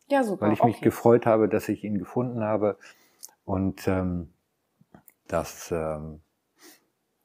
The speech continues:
Speaker 1: Unsere Arbeit
Speaker 2: ja.
Speaker 1: soll ja nur sein, neugierig machen, die Menschen irgendwie mit auf den Weg nehmen, sich Impulse zu holen. Und
Speaker 2: Ja.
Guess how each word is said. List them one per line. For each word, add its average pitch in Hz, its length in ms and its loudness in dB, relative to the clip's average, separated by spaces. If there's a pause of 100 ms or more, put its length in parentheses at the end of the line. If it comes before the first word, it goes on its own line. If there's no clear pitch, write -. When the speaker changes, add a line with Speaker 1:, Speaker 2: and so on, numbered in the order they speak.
(580)
Speaker 1:
Unsere 240 360 6
Arbeit 202 240 8
Speaker 2:
ja. 220 40 0
Speaker 1:
soll 202 160 8
ja 202 160 4
nur 196 200 -2
sein, 185 320 2
neugierig 226 580 -2
machen, 196 400 -4
die 175 100 -12
Menschen 190 420 -10
irgendwie 185 600 -6 (580)
mit 226 240 2
auf 185 180 4
den 170 220 0
Weg 269 220 4
nehmen, 233 360 2
sich 196 520 -8
Impulse 254 500 0
zu 220 220 -4
holen. 190 420 -2
Und 175 120 -6
Speaker 2:
Ja. 175 140 -4